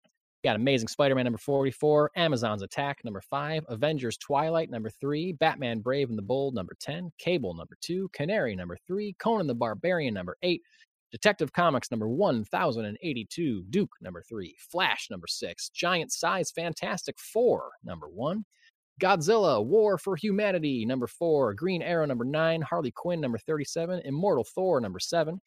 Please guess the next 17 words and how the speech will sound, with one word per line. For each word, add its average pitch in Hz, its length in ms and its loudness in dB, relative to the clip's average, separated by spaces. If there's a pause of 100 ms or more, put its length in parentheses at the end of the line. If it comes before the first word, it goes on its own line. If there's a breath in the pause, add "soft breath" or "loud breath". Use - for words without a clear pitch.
(260 loud breath)
Invincible 147 540 2
Iron 185 240 2
Man 147 180 2
number 127 200 0
fifteen, 175 560 -4
Miles 156 320 4
Morales 156 400 2
Spider-Man 113 520 -2
number 101 180 -8
seventeen, 165 640 -2 (280)
Penguin 135 420 4
number 85 200 -8
seven, 170 440 2
Power 165 240 4
Girl 117 240 0
number 90 220 -8
six, - 340 -6